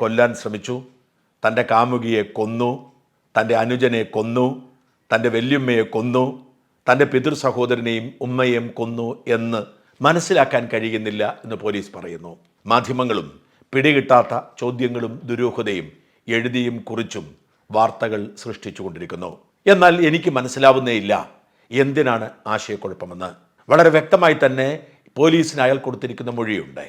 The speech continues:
ആ മൊഴി അടിസ്ഥാനപരമായി ശരിയാണ്. എന്നാൽ അങ്ങനെ ഒരു സാഹചര്യം സൃഷ്ടിച്ചതിൻ്റെ കാരണം അവിടെയും കൺഫ്യൂഷൻ്റെ ആവശ്യമില്ല എന്നാണ് ഞാൻ കരുതുന്നത്. ഇവിടെ നമ്മൾ മനസ്സിലാക്കേണ്ട പശ്ചാത്തലം ആ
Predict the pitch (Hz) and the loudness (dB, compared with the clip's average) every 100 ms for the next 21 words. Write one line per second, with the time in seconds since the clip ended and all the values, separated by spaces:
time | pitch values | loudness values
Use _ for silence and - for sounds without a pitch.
0 | _ _ _ 147 208 156 151 156 147 - | _ _ _ 6 6 4 -2 0 -2 -2
1 | 135 151 151 202 190 165 147 131 120 95 | -2 -2 4 4 4 2 0 -2 -6 -10
2 | 85 58 - - _ 131 170 170 151 180 | -12 -18 -20 -20 _ 2 6 6 6 6
3 | 190 175 175 143 156 170 165 165 165 180 | 6 6 6 6 8 4 2 2 0 -4
4 | - _ - 170 - 208 202 202 175 160 | -14 _ 0 0 2 2 4 2 2 2
5 | 123 110 80 73 _ _ _ _ - 127 | 4 4 2 -14 _ _ _ _ 4 6
6 | 151 151 147 143 127 127 135 135 143 127 | 6 4 2 -4 -4 -2 0 0 0 4
7 | 123 123 131 120 120 131 131 - - - | 4 2 -6 -6 4 6 6 -2 -16 -2
8 | 135 131 127 120 120 101 120 123 101 67 | 0 2 0 0 -4 0 2 2 -2 -8
9 | - - - 175 - 165 143 135 120 - | -20 -20 -4 2 4 4 0 -4 -6 -6
10 | 127 113 110 117 - - 123 - 87 71 | -6 -6 -8 -12 -14 -10 -10 -8 -10 -12
11 | - _ _ _ - | -20 _ _ _ -2